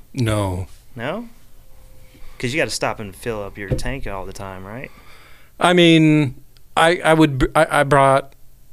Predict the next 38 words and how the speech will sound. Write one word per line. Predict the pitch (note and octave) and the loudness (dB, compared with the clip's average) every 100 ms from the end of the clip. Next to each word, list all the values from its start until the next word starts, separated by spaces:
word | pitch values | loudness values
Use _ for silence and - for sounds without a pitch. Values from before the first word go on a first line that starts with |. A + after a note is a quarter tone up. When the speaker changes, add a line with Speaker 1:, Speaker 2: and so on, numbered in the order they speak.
| - - | -8 -2
Speaker 1:
I | F3+ | 2
would | F3 - | 2 0
c-, | - - | -6 0
I | D#3 | 2
would | E3+ E3 | 4 4
do | C#3+ D#3 | 4 2
it | D#3+ - | 0 -2
to | C3+ | -2
where, | A#2 A#2+ A#2+ A#2+ A#2+ G#2 - - | 2 4 4 4 2 -2 -8 -4
um, | A#2+ A2 G2 F#2 F#2+ F#2 - - - - - - - - - | -2 -2 -4 -8 -10 -12 -20 -20 -20 -20 -20 -20 -20 -20 0
I | C3+ | 2
would | A#2+ | 2
only | A#2+ A#2 | 2 0
have, | G2 A2+ | 0 0
like, | A2+ A2+ | 0 -2
a | |
couple | - A#2+ - B2 A2+ - | -4 -4 0 0 -2 -4
a | C#3+ | -2
day. | C3 A#2 A#2+ B2+ - - - - - A2+ | 2 2 0 -4 -10 -12 -12 -12 -12 -12
Speaker 2:
Okay. | G2+ G2+ B2 - - - - - - - - - | -10 -10 -12 -16 -20 -20 -20 -20 -20 -20 -20 -14
Speaker 1:
'Cause | - C3+ B2 A#2 A2+ - | 0 4 6 4 0 -2
I | C3+ | 2
didn't | C3+ B2 | 4 4
wanna | A#2 A#2 A2 G2+ | 4 2 2 0
have | G2+ A2 | -2 -2
to, | - G#2+ G2+ F#2 A2+ - | 0 0 0 -2 -8 -12
you | B2 G#2+ | -8 -4
know, | G#2 G2+ - - - | -4 -4 -8 -14 -12
na-, | F3 C3+ B2+ E3+ | -2 2 2 0
this | C#3 F3 - | 4 4 6
year | C3+ B2 | 4 6
I'm | A#2+ | 4
going | B2 A2+ | 2 0
to | G#2 | -2
use | G2+ G2+ | -6 -6
the | G#2 | -8
customer's | - G2 G#2+ G2 | -8 -8 -6 -6
water. | F#2+ G2+ G#2 G#2 | -4 -2 -2 -4